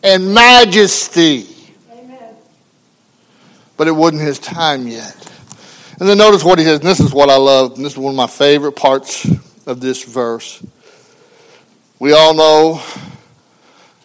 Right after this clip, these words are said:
Speaker 1: it's through Christ's his death, his burial, and his resurrection, his sacrifice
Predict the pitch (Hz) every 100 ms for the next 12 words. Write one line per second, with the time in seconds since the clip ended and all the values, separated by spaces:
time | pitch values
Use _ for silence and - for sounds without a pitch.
0 | _ 139 - - 143 - - 151 143 -
1 | - - - _ _ _ _ _ _ -
2 | 120 117 143 143 139 123 117 143 139 131
3 | 127 - 117 120 117 135 127 127 135 131
4 | - 117 131 - 151 151 - 127 131 131
5 | 127